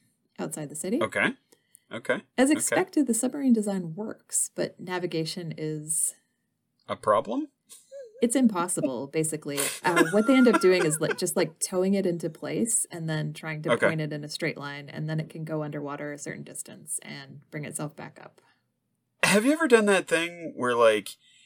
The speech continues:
Speaker 2: you close your eyes and try to walk in a straight line?
Speaker 1: Yeah.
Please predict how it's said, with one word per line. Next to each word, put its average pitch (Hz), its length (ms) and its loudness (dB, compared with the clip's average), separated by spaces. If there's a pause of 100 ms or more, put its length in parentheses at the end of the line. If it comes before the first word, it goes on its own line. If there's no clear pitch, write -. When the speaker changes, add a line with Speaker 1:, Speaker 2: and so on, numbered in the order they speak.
(160)
Speaker 2:
you 127 140 2
close 127 400 4
your 120 140 6
eyes 113 320 6
and 104 100 -4
try 107 180 2
to 98 80 2
walk 95 260 2
in 107 60 -6
a 98 60 -6
straight 98 300 0
line? 107 300 -6 (240)
Speaker 1:
Yeah. 165 420 -2